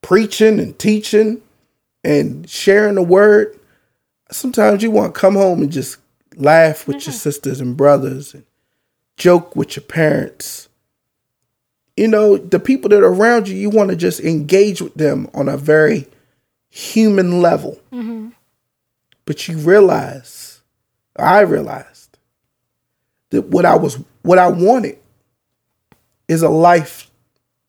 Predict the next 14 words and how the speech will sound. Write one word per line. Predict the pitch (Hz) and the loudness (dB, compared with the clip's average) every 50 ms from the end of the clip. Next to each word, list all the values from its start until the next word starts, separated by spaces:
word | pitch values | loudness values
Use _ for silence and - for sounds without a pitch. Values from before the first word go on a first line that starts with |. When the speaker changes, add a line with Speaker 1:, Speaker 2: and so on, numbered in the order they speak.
| _ _ _ _ _ _ _ _ _ | _ _ _ _ _ _ _ _ _
Speaker 1:
that | - 269 - - _ _ _ _ _ _ | -10 -10 -10 -10 _ _ _ _ _ _
took | - - - 285 - - | -8 -8 -8 -8 -6 -6
me | 190 185 180 165 | -4 -4 -4 -6
to | - - 165 160 | -6 -4 -2 -2
a | 156 | -2
dark | 139 151 147 160 - - | 0 -2 -2 -2 -4 -8
place. | - - 160 180 185 - _ _ _ _ _ _ _ _ _ _ _ _ _ _ _ _ _ _ _ _ _ | -10 -10 -10 -10 -10 -16 _ _ _ _ _ _ _ _ _ _ _ _ _ _ _ _ _ _ _ _ _
I | 185 | 0
wanted | 185 214 214 220 220 208 196 180 - - _ _ _ _ _ _ _ _ _ _ _ _ | 2 4 4 4 4 4 2 0 -2 -10 _ _ _ _ _ _ _ _ _ _ _ _
a | 151 - | -6 -6
part | - _ - - - - 247 285 285 262 | -6 _ -20 -4 0 2 4 4 4 4
of | 196 | 0
that | - 165 - - - | 0 -2 -4 -6 -8
life | 151 120 - - 143 - _ _ _ _ | -10 -10 -10 -12 -16 -20 _ _ _ _